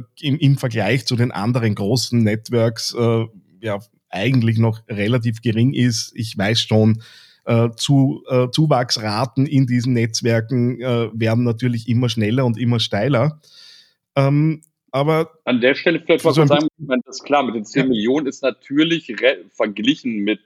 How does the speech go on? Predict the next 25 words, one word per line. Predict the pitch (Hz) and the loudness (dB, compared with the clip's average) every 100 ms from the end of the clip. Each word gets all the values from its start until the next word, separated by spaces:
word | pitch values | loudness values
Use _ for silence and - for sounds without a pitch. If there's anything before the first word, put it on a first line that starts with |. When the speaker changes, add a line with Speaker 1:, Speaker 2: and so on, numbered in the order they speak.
| _ | _
Speaker 2:
was | 104 107 | -6 -2
Netzwerken | 113 - 110 104 | -4 -2 -2 -2
wie | 98 | -2
Facebook, | 110 110 - 107 - | 0 0 -2 -8 -8
Instagram | 110 - 101 104 | -10 -4 -2 0
oder | 98 | 0
sonst | 95 107 | -2 0
was, | 101 - - - - - | -2 -2 -16 -20 -20 -8
äh, | - | 2
recht | 110 107 107 104 107 104 | 6 6 4 0 -4 -6
wenig. | 101 90 104 123 139 143 131 - - | -10 -6 -2 0 0 -2 -4 -8 -6
Äh, | 120 | -4
auf | 113 113 | -4 -6
der | 131 | -6
anderen | 92 127 139 | -4 -4 -4
Seite | 117 123 131 127 135 | 0 2 0 -2 -8
darfst | 117 104 113 - | -4 -2 -2 -4
du | - | -6
auch | 95 107 | -6 -6
nicht | 123 - | -10 -2
vergessen, | 131 120 127 123 139 123 107 | -2 0 -4 -4 -6 -4 -2
dass | 113 - | -4 0
das | 127 107 - - - 101 | 0 0 -6 -10 -6 0
Ganze | 113 131 - 135 110 | 2 2 0 0 4
auch | 113 110 | 4 2